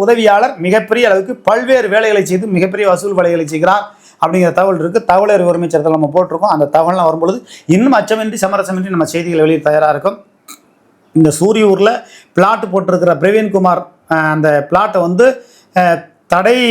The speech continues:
மனு யாரோ போட்டிருக்கிறதா சொல்றாங்க. அதை நேரடியாக வெகு விரைவிலே விசாரணை செய்து அதுல என்ன நியாயம் இருக்கோ தீர்ப்பு கொடுத்து அவங்கள வந்து, ஏன்னா ரியல் எஸ்டேட் பண்றவங்களே அவங்கள நம்பி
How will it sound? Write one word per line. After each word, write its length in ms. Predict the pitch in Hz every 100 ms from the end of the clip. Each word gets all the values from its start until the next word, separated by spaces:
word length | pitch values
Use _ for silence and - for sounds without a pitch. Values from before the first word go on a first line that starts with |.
| 208
மனு 180 | 196 190
யாரோ 200 | 180 185 202
போட்டிருக்கிறதா 420 | 196 190 170 185 185
சொல்றாங்க. 260 | 165 156 196 175
அதை 140 | 160 139 156
நேரடியாக 580 | 208 226 220 226 220 165
வெகு 180 | 190 220
விரைவிலே 300 | 233 226 226 214
விசாரணை 340 | - 202 196 175
செய்து 200 | 175 180 277 277 - - -
அதுல 180 | 190 185 196
என்ன 160 | 269 233
நியாயம் 260 | 220 233 208
இருக்கோ 180 | 202 233 208
தீர்ப்பு 240 | 208 196 165
கொடுத்து 280 | 160 202 214 214 _ _ -
அவங்கள 200 | 180 180
வந்து, 160 | 170 190 185
ஏன்னா 140 | 180 214 190 - - 139 147
ரியல் 180 | 180 208
எஸ்டேட் 260 | 208 196
பண்றவங்களே 460 | 196 190 202 196 226 185
அவங்கள 200 | 196 202
நம்பி 200 | 196 202